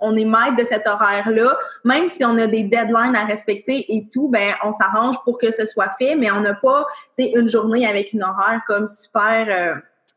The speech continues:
super, ben, structurée et claire. On y va, ben, je pense aussi qu'on a un, un point similaire, c'est qu'on y va vraiment selon ce qu'on a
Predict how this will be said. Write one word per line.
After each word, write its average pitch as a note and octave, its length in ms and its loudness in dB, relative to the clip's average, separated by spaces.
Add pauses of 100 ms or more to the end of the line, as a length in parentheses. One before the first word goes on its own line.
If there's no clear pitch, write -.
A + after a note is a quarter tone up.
(400)
super, G3+ 420 -6 (500)
ben, F#3 160 2 (500)
structurée A#3+ 800 -2
et G#3+ 240 0
claire. G#3 400 0
On G#3+ 80 0
y G#3 100 0
va, A3 300 0
ben, G#3 180 2 (340)
je - 120 0
pense C4 120 2
aussi C4 200 0
qu'on A#3 340 4
a A3 120 4
un, G#3+ 220 -4
un A3 120 2
point B3 320 0
similaire, A#3+ 600 2
c'est C4+ 80 0
qu'on A3+ 160 4
y A3+ 80 4
va A3+ 140 2
vraiment A#3 360 2
selon A#3 280 0
ce A#3 100 -6
qu'on A3+ 200 2
a G#3+ 60 4